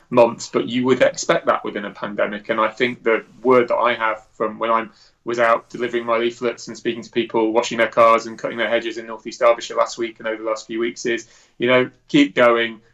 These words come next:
We know it's difficult. We know there are no perfect answers, but keep doing what you're doing, but just make sure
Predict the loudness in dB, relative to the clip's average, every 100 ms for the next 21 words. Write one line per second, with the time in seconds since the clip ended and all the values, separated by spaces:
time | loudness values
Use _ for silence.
0 | -8 -4 0 0 0 -6 -6 -6 -6 -8
1 | -6 -2 0 2 2 2 -6 -6 -6 -4
2 | -4 -2 -4 -4 -8 -10 -10 -10 -4 -4
3 | -4 0 0 2 0 -2 0 0 0 -2
4 | -8 -4 -4 0 -2 -2 -2 0 0 -4